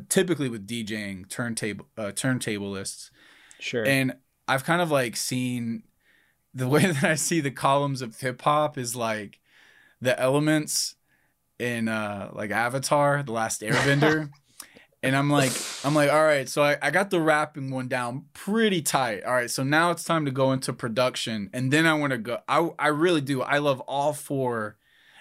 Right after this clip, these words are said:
Speaker 1: elements of hip hop, so to speak.
Speaker 2: Right.
Speaker 1: And so I really wanna be versed in all four of them.
Speaker 2: Sure.
Speaker 1: Uh, not to be remembered as, like, the hip hop Avatar. Like, I, th-, that's not the legacy I wanna live behind.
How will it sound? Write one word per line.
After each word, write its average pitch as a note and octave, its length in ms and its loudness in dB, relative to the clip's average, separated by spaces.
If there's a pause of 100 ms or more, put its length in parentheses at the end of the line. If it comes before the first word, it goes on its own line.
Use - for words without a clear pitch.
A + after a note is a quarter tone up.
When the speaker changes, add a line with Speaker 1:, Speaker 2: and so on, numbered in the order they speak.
(140)
Speaker 1:
elements B2 720 -2
of A2+ 240 -4
hip C#3+ 220 -2
hop, G#2+ 200 0
so - 180 -4
to G2+ 100 -6
speak. G#2 520 -6 (340)
Speaker 2:
Right. A2 240 -4
Speaker 1:
And C3 120 0
so C3+ 140 4
I C3+ 160 2
really D3+ 440 4
wanna D#3 240 2
be B2+ 160 -4
versed A2+ 460 -6
in A2 100 -4
all G2+ 300 -4
four G#2 260 -8
of F#2 140 -12
them. F#2+ 240 -14 (500)
Speaker 2:
Sure. D3 400 0
Speaker 1:
Uh, B2 160 4
not E3+ 300 0
to F3+ 100 -8
be F3 140 0
remembered C#3 520 -2
as, A#2 280 -4
like, G#2+ 300 -4
the A#2+ 120 -6
hip B2+ 300 -2
hop A2 280 -2 (120)
Avatar. G#2 880 -4 (340)
Like, - 220 -6
I, D#3+ 140 4
th-, - 480 -6
that's E3 180 2
not G#3 160 2
the E3 80 2
legacy D3+ 520 2
I C3+ 60 4
wanna C3 300 0
live A#2+ 240 -4 (100)
behind. G#2+ 640 -2